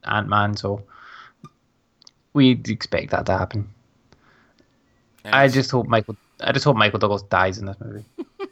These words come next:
Speaker 1: <laughs> That's, like, my biggest hope for the movie. Like, just kill Hank, Hank Pym off. Like, his hashtag not my Hank Pym.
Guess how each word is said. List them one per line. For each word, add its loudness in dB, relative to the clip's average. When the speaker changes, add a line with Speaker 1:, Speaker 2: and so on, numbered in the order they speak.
Speaker 1:
<laughs> -20
That's, 4
like, 6
my 6
biggest 2
hope -4
for 0
the -4
movie. -4
Like, -2
just -8
kill 4
Hank, -4
Hank -8
Pym 0
off. -2
Like, -6
his -2
hashtag 2
not 6
my 4
Hank -6
Pym. -10